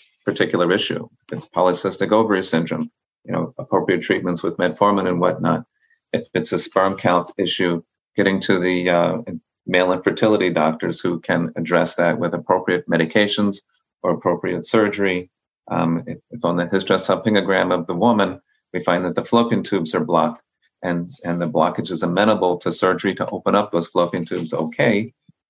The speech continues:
And if not, and it looks like the person's just not gonna get pregnant because her fallopian tubes are blocked, then it's time to move on to, to advanced reproductive technologies like I V F. Um, so,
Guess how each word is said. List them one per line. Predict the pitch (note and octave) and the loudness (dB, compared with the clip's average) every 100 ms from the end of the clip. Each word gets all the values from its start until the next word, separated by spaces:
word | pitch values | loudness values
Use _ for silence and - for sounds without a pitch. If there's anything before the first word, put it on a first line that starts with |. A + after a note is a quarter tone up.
| _ | _
And | G2 F#2 | -4 -2
if | F2+ | 0
not, | B2+ A#2 A2 A2 _ _ | 2 4 2 -2 _ _
and | - F2+ | -6 -4
it | F2+ | 0
looks | F2+ - | -2 0
like | F2+ E2+ | 0 0
the | |
person's | E2 G2+ F#2+ F2+ D#2+ | -2 -2 -2 -4 -2
just | G2 - | -2 2
not | F#2 - | 0 0
gonna | F#2 | -4
get | E2 - | -4 0
pregnant | A#2 A#2 E2 | 2 2 0
because | G2 F2+ | -4 -4
her | F2+ | -6
fallopian | E2+ G2+ A#2 A2+ | -2 0 2 0
tubes | F#2+ F2 - | 0 -6 -4
are | F#2 | 0
blocked, | F2 E2 - _ _ _ _ _ _ | 2 2 -2 _ _ _ _ _ _
then | C#3+ | 2
it's | C3 | 2
time | - G#2+ G2 | 4 2 2
to | G2 | 0
move | F#2 F2+ | 0 0
on | F2+ F2 | 0 -2
to, | - F2+ F2 F2 _ _ _ _ | -2 -2 0 -4 _ _ _ _
to | F#2 - | 0 0
advanced | E2+ F2 F2 | 0 2 2
reproductive | - E2+ F2 E2+ - F2 | 0 0 0 0 -2 -2
technologies | F2 - F2+ F2+ E2+ F2 D#2+ | -2 2 2 2 0 -4 -2
like | E2+ D#2+ | -2 0
I | E2 | -2
V | D#2+ E2 | 2 0
F. | D#2+ D#2+ - _ _ _ _ _ _ | 2 -2 -8 _ _ _ _ _ _
Um, | - E2 E2+ | -6 -4 -4
so, | F2 - F2 | -4 -2 -2